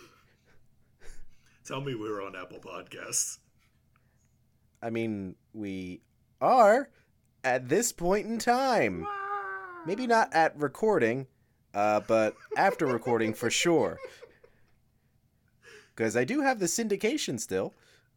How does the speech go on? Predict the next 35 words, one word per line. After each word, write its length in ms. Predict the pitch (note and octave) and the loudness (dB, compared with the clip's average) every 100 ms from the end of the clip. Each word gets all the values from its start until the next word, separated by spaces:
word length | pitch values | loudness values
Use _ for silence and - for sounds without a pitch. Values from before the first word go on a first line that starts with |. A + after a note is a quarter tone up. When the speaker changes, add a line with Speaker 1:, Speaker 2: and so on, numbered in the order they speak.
| _ - | _ -20
Speaker 1:
I'm 300 | F#2+ G2+ G#2 | -16 -16 -12
making 480 | G#2+ A2+ - B2 A#2 | -8 -8 -8 -12 -10
a 80 | A#2+ | -10
note 480 | G#2+ G#2 G#2 F#2+ | -8 -8 -8 -10
that 160 | G#2 F#2 | -12 -12
we 220 | F#2+ G2+ | -10 -10
need 260 | G2+ G2+ G2 | -6 -8 -6
to, 280 | G2+ G2 F#2+ - - D#3 - - - - | -8 -8 -10 -18 -14 -10 -10 -10 -14 -14
<laughs> 140 | - C3 | -10 -6
we 140 | C3 | -6
need 180 | B2+ B2+ | -6 -6
to 80 | A#2 | -8
figure 400 | - A2 A2 G#2+ | -8 -8 -6 -6
out 160 | A2 G#2+ | -6 -6
Apple 260 | G2 - G2+ | -10 -10 -14
Podcasts 720 | - G2 F#2 - F#2+ F#2+ - | -10 -10 -10 -12 -12 -10 -12
before 340 | G2+ - F#2 E2+ | -18 -18 -18 -16
the 100 | F2 | -16
next 260 | F#2 - | -16 -14
episode 420 | F2+ - - F2+ F2+ | -18 -16 -16 -16 -16
goes 240 | G2 G2+ | -16 -12
up. 240 | - B2 _ _ _ _ _ _ _ _ _ _ _ - | -12 -12 _ _ _ _ _ _ _ _ _ _ _ -16
Speaker 2:
We 100 | C#3+ | -6
need 240 | F3 D#3 | -4 -2
to, 280 | - D3+ - _ _ - | 0 0 -2 _ _ -14
to 220 | - C#3 | -6 -6
resubscribe 800 | B2+ D3+ - D3+ - - D3 C#3+ C#3 | -4 -6 -6 -6 -8 -2 0 0 -4
to 100 | C#3+ | -4
our, 300 | C3 C3 - - | -2 -2 -4 -10
our, 340 | B2 A#2+ A#2+ A#2+ A#2 | -6 -4 -2 -2 -4
uh, 20 | |
SoundCloud 640 | - C3+ C3+ B2+ C3+ B2+ | -2 -2 -2 -4 -4 -6
subscription. 720 | - A2+ - B2 A#2 - G2 G2 | -8 -14 -12 -10 -10 -10 -12 -14
Speaker 1:
Oh, 20 | C3 | -16
wow. 400 | D3+ D3 B2 | -14 -14 -12